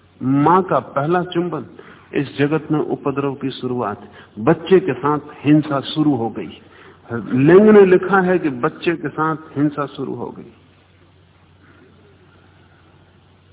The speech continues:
ये कुछ दूर तक सच है, लेकिन उतनी ही दूर तक जहां तक ये चुंबन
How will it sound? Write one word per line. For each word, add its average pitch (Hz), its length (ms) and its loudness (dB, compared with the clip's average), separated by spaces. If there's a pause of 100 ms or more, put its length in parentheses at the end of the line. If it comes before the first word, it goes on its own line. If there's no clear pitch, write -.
(1400)
ये 120 120 -2
कुछ - 420 -6
दूर 117 280 -2
तक 123 360 -12
सच - 340 -8
है, - 380 -16 (1800)
लेकिन 160 320 4
उतनी 190 280 6
ही 190 120 8
दूर 156 240 4
तक 147 180 -4
जहां 120 420 -6
तक - 340 -12
ये 117 220 -2
चुंबन 117 500 -2